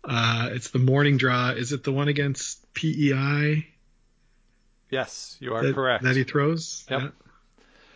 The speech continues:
Speaker 2: I mean, it's Mudryk,
Speaker 1: Monday
Speaker 2: so
Speaker 1: morning?
Speaker 2: it's Mudryk, so you know
Speaker 1: Tuesday?
Speaker 2: it's the morning draw. <laughs>
Speaker 1: Yeah, I can't, I couldn't remember if it was Monday or Tuesday.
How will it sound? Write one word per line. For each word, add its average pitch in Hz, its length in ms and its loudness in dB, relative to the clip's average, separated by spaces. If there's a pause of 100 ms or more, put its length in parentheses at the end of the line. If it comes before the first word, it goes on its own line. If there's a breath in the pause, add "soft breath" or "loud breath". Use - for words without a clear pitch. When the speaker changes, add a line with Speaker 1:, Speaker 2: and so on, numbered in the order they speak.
(220 soft breath)
Speaker 2:
I 165 40 0
mean, 170 200 4
it's 156 180 -2
Mudryk, 165 180 4
Speaker 1:
Monday 165 220 4
Speaker 2:
so - 20 2
Speaker 1:
morning? 214 380 2 (220)
Speaker 2:
it's 170 180 -6
Mudryk, 180 360 4
so 156 100 -4
you 151 100 0
know 147 80 0
Speaker 1:
Tuesday? 127 80 2
Speaker 2:
it's - 100 -2
the 127 60 -6
morning 123 340 -4
draw. - 280 -12
<laughs> - 40 -12 (920 loud breath)
Speaker 1:
Yeah, 131 400 2
I 127 120 0
can't, 175 260 -2
I 143 80 -6
couldn't 180 200 0
remember 165 280 0
if 143 80 -2
it - 20 -4
was 123 140 -6
Monday 131 320 -2
or 120 80 0
Tuesday. 113 680 -8